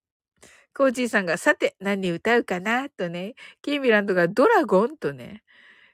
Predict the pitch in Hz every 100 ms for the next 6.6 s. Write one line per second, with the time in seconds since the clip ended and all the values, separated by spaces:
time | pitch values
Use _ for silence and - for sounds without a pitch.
0 | _ _ 202 - 269 269 - 214 196 190
1 | 240 254 247 240 220 208 180 190 262 302
2 | 247 214 - - - - 285 381 349 311
3 | 302 262 208 294 262 349 311 415 440 453
4 | - 330 440 - 466 - 403 494 _ _
5 | _ - - - - - 262 262 254 254
6 | 262 247 240 262 381